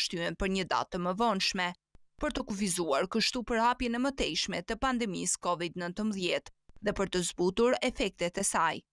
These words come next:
Për sa i përket samitit të Bashkimit Evropian me Ballkanin Perëndimor, i planifikuar të mbahet me shtatë maj,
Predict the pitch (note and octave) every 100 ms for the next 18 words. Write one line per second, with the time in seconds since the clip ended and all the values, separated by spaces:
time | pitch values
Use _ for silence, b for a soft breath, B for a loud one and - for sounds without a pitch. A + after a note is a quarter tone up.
0 | - G3+ - C#4 C#4+ D#4 - G3 F3 -
1 | F#3+ A3 A3+ B3+ A#3+ A#3+ A#3+ C4 A#3+ A#3
2 | A#3 A#3+ B3 C4+ C4 F#3 E3+ F#3+ F#3+ G#3
3 | G3 G3 G3 G#3+ G3+ G#3+ A#3+ B3 F3 -
4 | B B - G#3+ B3+ C4 C4 C4 C#4 C#4+
5 | C#4+ C#4+ B3+ C4+ C#4 C#4+ B3+ A#3+ - D4
6 | C#4 A3+ E3